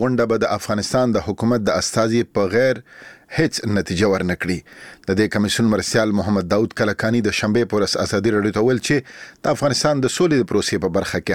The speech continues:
هر اقدام باید د افغان حکومت په مشوره او رهبرۍ وشي. ټاکل شوې ده چې افغانستان د سولې په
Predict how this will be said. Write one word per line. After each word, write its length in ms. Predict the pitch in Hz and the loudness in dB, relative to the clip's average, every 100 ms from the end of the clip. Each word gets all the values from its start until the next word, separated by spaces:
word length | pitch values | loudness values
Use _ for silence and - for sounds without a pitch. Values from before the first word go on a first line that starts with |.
| - | 0
هر 100 | - - | 0 0
اقدام 400 | 143 123 107 98 87 | -2 0 0 0 0
باید 120 | 87 80 | 0 -2
د 100 | 101 | -4
افغان 260 | - 127 98 | 0 0 0
حکومت 400 | 107 107 113 - | -2 0 -2 -2
په 80 | 107 | -2
مشوره 360 | 98 - 101 139 147 - - - 139 | -2 0 2 2 0 -10 -20 -4 2
او 40 | 151 113 | 2 2
رهبرۍ 320 | 87 92 82 71 | 0 -2 0 -2
وشي. 240 | - 76 - - - - - - | -4 -4 -8 -18 -20 -20 -14 -4
ټاکل 220 | 85 90 - | -2 -2 0
شوې 160 | 110 98 | 2 2
ده 40 | 92 | 0
چې 160 | 104 92 | 0 0
افغانستان 560 | 107 101 - 113 113 104 | -2 0 0 0 2 0
د 100 | 92 | 0
سولې 220 | 120 104 | 2 2
په 40 | 95 | 0